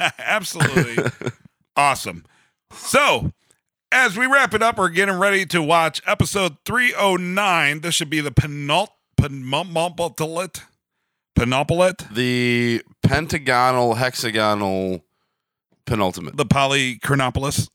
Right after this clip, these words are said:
Speaker 2: The Polychronopolis episode.
Speaker 1: Okay. And, uh, so it should
Speaker 2: Steve.
Speaker 1: be good, right? Because in past seasons,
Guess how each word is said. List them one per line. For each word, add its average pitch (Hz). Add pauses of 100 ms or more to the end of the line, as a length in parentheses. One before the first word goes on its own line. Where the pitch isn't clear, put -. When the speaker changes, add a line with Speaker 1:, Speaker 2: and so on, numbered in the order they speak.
Speaker 2:
The 110
Polychronopolis 123
episode. 90
Speaker 1:
Okay. 127 (540)
And, 147
uh, 131
so 196
it 185
should -
Speaker 2:
Steve. 190
Speaker 1:
be 143
good, 180
right? 131
Because 156
in 156
past 165
seasons, 147